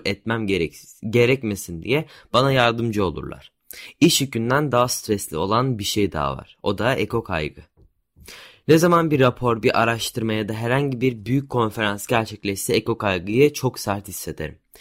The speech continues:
Bu tüm aktivizmi, çalışmayı ve kişisel sağlığımı yavaşlatır. Tüm zorluklara rağmen çalışmak zorunda kalan ülkemin insanlarına baktığımda bunun bana yeniden enerji kazandırdığını da düşünüyorum.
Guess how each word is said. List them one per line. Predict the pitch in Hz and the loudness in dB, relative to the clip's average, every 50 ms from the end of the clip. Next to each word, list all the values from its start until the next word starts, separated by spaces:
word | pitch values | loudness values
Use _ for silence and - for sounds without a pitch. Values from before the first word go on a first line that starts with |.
| - - - - - - - - | -20 -20 -20 -20 -20 -20 -16 -8
Bu | - 135 165 196 202 202 | 4 6 8 8 6 4
tüm | - - 190 175 - | -2 -4 -4 0 2
aktivizmi, | 123 123 - - 127 127 131 131 110 104 104 101 | 2 2 0 -2 -2 0 0 0 0 0 -2 -2
çalışmayı | - - 127 117 117 110 - - 113 110 110 104 | -2 -2 -2 -2 -2 -4 -6 -4 -2 0 0 0
ve | 104 104 | -2 -4
kişisel | - - - - - 131 131 131 | -4 -6 -4 0 2 2 2 2
sağlığımı | - - 113 101 101 101 101 101 113 123 | 0 2 2 2 2 2 0 -2 -2 0
yavaşlatır. | 113 101 90 85 85 82 - - 71 - - - - _ _ _ _ _ _ _ _ _ _ _ _ - - - - _ _ - | 0 2 2 0 -2 -4 -6 -12 -12 -14 -16 -20 -20 _ _ _ _ _ _ _ _ _ _ _ _ -20 -20 -20 -20 _ _ 2
Tüm | 160 180 185 165 | 4 4 6 6
zorluklara | 165 147 123 113 101 - - 104 101 101 104 | 8 6 6 6 4 0 -2 -2 0 0 2
rağmen | 117 123 117 110 113 123 131 | 2 2 2 2 0 -2 -2
çalışmak | 135 127 120 117 113 101 - 120 120 113 107 | -2 -2 0 0 -2 -2 -2 -4 -4 -2 -2
zorunda | 104 98 90 90 90 95 98 92 - | -2 -2 -2 -2 -4 -4 -6 -8 -6
kalan | - 101 98 87 80 - - | -2 -2 0 0 -2 -4 -4
ülkemin | 98 107 104 - 120 117 120 131 143 143 143 - | -6 -6 -4 -2 -2 -2 0 -2 -4 -4 -6 -6
insanlarına | 110 117 107 - 113 104 95 85 76 - - 71 - | -6 -4 -4 -4 -4 -4 -4 -4 -8 -10 -12 -6 -2
baktığımda | 107 110 107 _ - 110 107 95 95 92 104 104 107 _ _ - - - - _ - | -2 -2 -2 _ -4 -4 -2 -2 -2 -4 -6 -8 -8 _ _ -20 -20 -20 -20 _ -2
bunun | 113 120 120 120 123 117 110 | 0 2 2 2 0 0 0
bana | 110 110 110 | 0 0 2
yeniden | 107 104 104 104 101 98 101 | 0 -2 -2 -2 -4 -6 -6
enerji | 92 92 104 101 98 95 90 98 - | -4 -4 -4 -4 -4 -6 -6 -8 -8
kazandırdığını | - 98 95 90 92 87 82 80 82 90 87 82 - 85 78 73 82 87 | -6 -6 -6 -6 -4 -6 -6 -6 -6 -8 -10 -8 -8 -8 -8 -8 -8 -6
da | 104 104 87 | -6 -6 -4
düşünüyorum. | - - - - 80 73 73 73 - - | -6 -8 -8 -8 -8 -8 -8 -8 -10 -12